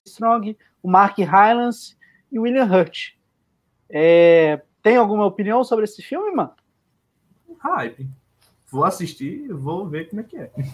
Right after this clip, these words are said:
Speaker 1: Cara, com certeza, Oscar dois mil e vinte e um de roteiro, pode esperar.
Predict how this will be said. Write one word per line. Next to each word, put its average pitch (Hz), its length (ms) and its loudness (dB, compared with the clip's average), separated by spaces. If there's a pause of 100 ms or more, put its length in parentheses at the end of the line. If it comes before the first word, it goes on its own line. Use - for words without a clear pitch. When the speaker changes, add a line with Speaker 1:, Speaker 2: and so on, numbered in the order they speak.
(560)
Speaker 1:
Cara, 202 260 2
com 233 220 -4
certeza, 202 720 -2
Oscar 180 320 0
dois 170 180 -4
mil 175 120 -6
e - 20 -6
vinte 165 240 -12
e - 80 -14
um 160 120 -8
de 156 180 -10
roteiro, 165 680 -6
pode 160 220 -6
esperar. - 360 -10